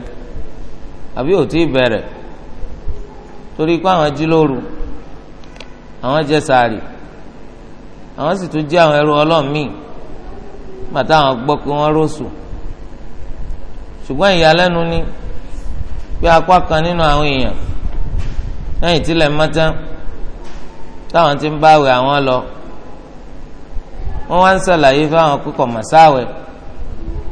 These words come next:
àti pé àwọn kàn fẹ́ bí para àwọn ni. Ìyẹn lónìí. Ọ̀pọ̀lọpọ̀ sì tara bẹ́ẹ̀, ó já àwẹ̀ rẹ̀.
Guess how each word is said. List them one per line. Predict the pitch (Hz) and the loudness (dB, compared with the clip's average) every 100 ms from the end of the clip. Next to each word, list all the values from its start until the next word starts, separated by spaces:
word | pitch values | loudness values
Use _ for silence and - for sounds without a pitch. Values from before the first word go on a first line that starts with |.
| - - - - - - | -6 -6 -8 -8 -10 -6
àti | 123 117 | -4 -2
pé | 139 | 2
àwọn | 175 151 | 2 2
kàn | 139 135 | 0 -2
fẹ́ | 131 127 | -2 -4
bí | 139 | -4
para | - 131 131 | 2 4 6
àwọn | 123 120 120 | 4 2 -2
ni. | 120 113 - - - - - - - - - - - - - | -4 -6 -6 -6 -6 -6 -8 -8 -6 0 2 2 0 -2 -2
Ìyẹn | 117 123 131 | 0 0 2
lónìí. | 147 131 127 107 - - - - - - - - - - - - - - | 2 2 -4 -6 -8 -12 -8 -6 -4 -2 -2 -2 -2 -4 -12 -10 -8 -6
Ọ̀pọ̀lọpọ̀ | 127 139 160 165 165 | -2 2 2 2 2
sì | 175 165 | 2 4
tara | 156 151 151 | 6 8 8
bẹ́ẹ̀, | 151 165 - - - - - - - - - - - - - | 8 2 0 -6 -10 -10 -10 -12 -12 -14 -12 -12 -14 -14 -8
ó | 143 131 | -6 2
já | 151 151 | 8 8
àwẹ̀ | 139 131 127 | 8 4 2
rẹ̀. | 110 | -2